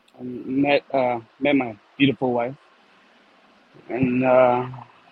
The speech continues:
she was like, "I want you to stay here in Florida." I was like, "Okay, you know what? I'm done traveling," and gave it to, uh, another guy named Keith out in, um,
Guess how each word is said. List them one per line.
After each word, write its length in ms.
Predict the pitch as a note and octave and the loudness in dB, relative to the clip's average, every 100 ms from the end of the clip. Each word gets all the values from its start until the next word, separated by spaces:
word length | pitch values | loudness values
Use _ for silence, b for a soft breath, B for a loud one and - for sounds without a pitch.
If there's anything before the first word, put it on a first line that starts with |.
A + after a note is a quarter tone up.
| _ _ _ _ | _ _ _ _
she 160 | - C3 | -12 -8
was 80 | |
like, 140 | B2 A2 - _ - | -8 -8 -12 _ -10
"I 60 | C3 | -2
want 260 | C#3+ C3 - | 0 0 2
you 460 | D3+ D3 C#3+ C#3+ | 6 6 6 4
to 320 | C#3 - C#3 C3 | -2 -4 -4 -4
stay 200 | - D3+ | 0 2
here 220 | C#3+ C3+ | 2 0
in 100 | B2 | -4
Florida." 380 | - F#2+ G2+ - | 0 2 4 2
I 40 | |
was 80 | E3+ | 0
like, 160 | C#3 C#3+ | 0 0
"Okay, 240 | E3+ C#3 B2+ | 2 0 -2
you 100 | C#3 | -2
know 140 | D3+ | 2
what? 160 | D3+ C#3 _ _ _ _ _ _ _ | 0 -2 _ _ _ _ _ _ _
I'm 120 | D3 | 2
done 220 | D3 D#3 C#3+ | 6 6 4
traveling," 540 | D3+ C3 C3 C3 C3 C3 _ _ _ _ _ _ _ | 2 2 2 -4 -14 -18 _ _ _ _ _ _ _
and 140 | C#3+ D3 | -6 -4
gave 160 | D#3+ | -2
it 120 | D#3 D3 | -4 -4
to, 240 | D3+ D3 | -6 -4
uh, 240 | C#3 C3+ B2 - | -2 -4 -6 -10
another 260 | C#3 D3+ D#3+ | -4 -2 -2
guy 220 | C#3+ C3+ | 0 -2
named 240 | C3+ B2+ - | -2 -10 -6
Keith 320 | D3+ D3 C#3 _ b b b b _ _ - | -4 -4 -6 _ b b b b _ _ -8
out 300 | B2+ B2+ F2 | -4 -4 -4
in, 140 | C3 | -6
um, 400 | B2+ B2 A#2 A2+ | -4 -6 -6 -10